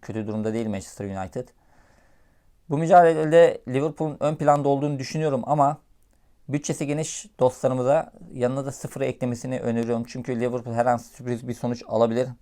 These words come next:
Maçlarda her ne kadar favori olmuş olsa da çok kritik puanlar kaybetti Liverpool bu sene. Bir ve sıfır tercihini öneriyorum. Bütçem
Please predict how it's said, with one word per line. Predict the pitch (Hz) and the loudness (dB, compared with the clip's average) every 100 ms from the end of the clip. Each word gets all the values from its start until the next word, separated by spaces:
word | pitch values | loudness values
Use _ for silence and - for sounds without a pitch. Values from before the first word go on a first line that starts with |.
| _ _ | _ _
Maçlarda | 113 107 - 113 | -4 -4 -2 -2
her | 113 117 | 0 0
ne | |
kadar | 117 117 | -2 -2
favori | - 110 113 | -2 -4 -2
olmuş | 113 113 - | -2 -2 -4
olsa | 117 117 | -6 0
da | 117 - - - | 0 0 -8 -10
çok | 127 - _ - | -10 -10 _ -10
kritik | 117 143 - | -8 -8 -6
puanlar | - 117 120 120 | 0 0 0 2
kaybetti | 113 101 101 101 | 0 0 -4 -6
Liverpool | 98 95 104 | -6 -8 -10
bu | 101 | -8
sene. | 107 101 135 _ _ _ _ _ _ - | -8 -8 -10 _ _ _ _ _ _ -2
Bir | 151 175 | -2 2
ve | 185 175 - _ | 2 2 -6 _
sıfır | - - 147 | -12 -8 -6
tercihini | 143 139 131 147 | 6 6 6 0
öneriyorum. | 147 135 135 135 104 113 | 0 0 0 0 -2 -6
Bütçem | 170 - 139 | -2 2 0